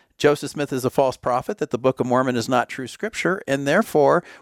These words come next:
we're not gonna be able to fall into the game that Renlund is trying to do here, that we're supposed to somehow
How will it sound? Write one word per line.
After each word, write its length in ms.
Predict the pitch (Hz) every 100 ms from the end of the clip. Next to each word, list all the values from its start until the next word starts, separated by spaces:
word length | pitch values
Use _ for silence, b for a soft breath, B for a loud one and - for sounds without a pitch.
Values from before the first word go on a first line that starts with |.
| -
we're 120 | 151
not 200 | 208 196
gonna 120 | 165
be 120 | 160
able 140 | 160 151
to 100 | -
fall 340 | - 147 139
into 560 | 143 156 - 147 139 135
the 160 | 127
game 400 | 110 131 127 131
that 300 | 120 120 117 - _
Renlund 380 | - 123 117 107
is 140 | 101 -
trying 320 | 113 104 101
to 100 | 92
do 200 | 104 139
here, 260 | 120 104
that 180 | 95 92
we're 160 | 113 117
supposed 460 | - - 113 -
to 80 | -
somehow 500 | - 143 127 123 113